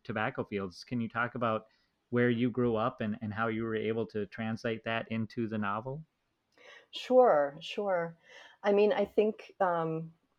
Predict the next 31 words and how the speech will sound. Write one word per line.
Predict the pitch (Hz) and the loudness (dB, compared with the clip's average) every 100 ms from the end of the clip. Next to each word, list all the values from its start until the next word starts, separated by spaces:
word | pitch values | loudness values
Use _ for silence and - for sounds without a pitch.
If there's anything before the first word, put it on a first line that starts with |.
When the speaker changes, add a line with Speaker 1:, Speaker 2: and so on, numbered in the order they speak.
| - | 6
Speaker 2:
I | 208 | 6
tend | - 247 269 | 6 6 6
to, | 262 269 220 190 175 170 - _ _ _ _ - | 4 4 6 6 4 0 -8 _ _ _ _ -8
I | 175 | -2
think | 262 269 | 0 6
I | 233 185 - | 8 6 4
tend | - 190 180 | -2 -2 -2
to | - 175 165 | -2 0 0
include | 165 170 - 165 156 | 0 -2 -2 0 0
a | 156 | 0
lot | 151 143 151 | 0 0 -2
of, | 160 151 147 147 143 - _ _ _ _ _ _ _ _ | -2 -2 -2 -4 -8 -18 _ _ _ _ _ _ _ _
you | 170 | -4
know, | 147 139 | -2 -4
sensory | - - 170 156 160 165 151 151 143 135 135 | -10 -8 -2 -2 2 4 6 4 2 0 -4
descriptions | 156 - - 147 - 214 240 240 | -8 -4 -2 0 0 2 2 0
in | - 214 | -2 0
my | 220 | 0
novel, | 220 214 220 220 | 0 -2 -2 0
in | 202 185 | 2 4
my | 175 175 | 2 0
work. | 170 170 220 - - | 2 2 0 -4 -8
Um, | 165 165 151 147 147 - | -2 0 0 -2 -4 -2
and | 160 156 156 - | 0 0 -2 -4
the | - | -6
scent | 165 170 170 170 | -2 0 -2 -4
of | 175 | -6
smell, | - 160 156 160 | -6 -4 -2 -2
I | |
think, | 160 156 151 - _ | -4 -4 -6 -10 _
is, | - 160 156 156 - | -8 -6 -6 -8 -18